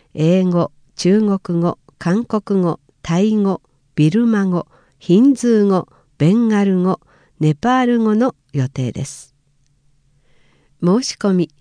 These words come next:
当日直接会場へ。予約もできます。秘密は厳守します。託児があります。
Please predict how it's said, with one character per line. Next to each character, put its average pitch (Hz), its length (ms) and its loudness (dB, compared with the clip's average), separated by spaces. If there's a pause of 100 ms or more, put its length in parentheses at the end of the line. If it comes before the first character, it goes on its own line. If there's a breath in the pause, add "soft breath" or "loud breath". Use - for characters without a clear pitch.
(340)
当 233 180 2
日 226 300 -4
直 196 260 -4
接 - 340 -6
会 180 220 0
場 151 260 -2
へ。 127 160 -8 (640)
予 170 140 2
約 277 340 0
も 285 160 2
で 165 120 -2
き 143 140 -6
ま 127 140 -6
す。 - 260 -20 (960)
秘 - 140 -2
密 220 280 0
は 202 160 2
厳 220 200 0
守 285 80 -2 (140)
し - 140 -4
ま 147 140 -2
す。 - 260 -14 (340)
託 156 280 -6
児 254 140 -2
が 247 140 0
あ 214 60 0
り 185 100 -4
ま 156 140 -2
す。 - 300 -18